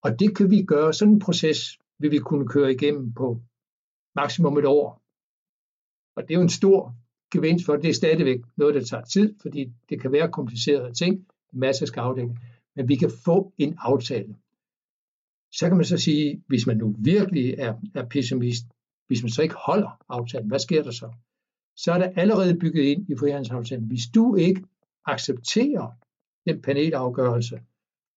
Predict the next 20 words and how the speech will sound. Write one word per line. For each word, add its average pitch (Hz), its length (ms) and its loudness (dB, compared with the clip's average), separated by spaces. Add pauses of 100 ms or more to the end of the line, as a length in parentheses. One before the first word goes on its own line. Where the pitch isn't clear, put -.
(160)
så - 380 -2
kan 175 220 0
vi 143 240 -4 (440)
blokere 139 680 0 (400)
fuldt 196 240 4
lovligt 131 400 0 (920)
på 151 60 0
en 123 100 0
lang 135 260 -2
række 127 380 -2
af 127 120 -2
vores 127 360 2
produkter, 131 520 -4
som 131 180 -2
er 117 120 -6 (140)
afgørende 143 640 0 (420)
for 147 80 -4
din 180 240 4
økonomiske 120 560 -2
udvikling. 104 400 -12